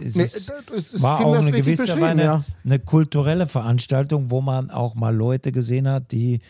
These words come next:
Speaker 1: das sehr viele Jahre machen, die, ähm, und sie waren dann auch, äh, äh, sehr positiv überrascht, denke ich, äh, weil vor allem auch die Show natürlich, äh,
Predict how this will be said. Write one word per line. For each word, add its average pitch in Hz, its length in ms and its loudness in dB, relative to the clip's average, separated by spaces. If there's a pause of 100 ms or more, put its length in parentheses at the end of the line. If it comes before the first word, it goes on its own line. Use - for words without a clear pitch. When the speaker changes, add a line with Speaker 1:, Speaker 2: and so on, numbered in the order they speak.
(280)
Speaker 1:
das 110 260 -4
sehr 135 180 -2
viele 135 260 0
Jahre 123 360 0
machen, 123 460 0
die, 113 340 2 (760)
ähm, 117 640 4 (260)
und 120 200 2
sie 107 180 0
waren 101 200 0
dann 147 180 2
auch, 131 380 0
äh, 120 360 2 (360)
äh, 113 500 0 (1040)
sehr 110 280 0
positiv 135 560 2
überrascht, 117 560 2
denke 165 240 0
ich, 170 220 -2
äh, 113 180 0
weil 90 160 -4
vor 95 160 -8
allem 98 100 -6
auch 98 160 -6
die 117 140 -2
Show 117 280 -6
natürlich, 104 380 -6
äh, - 60 -8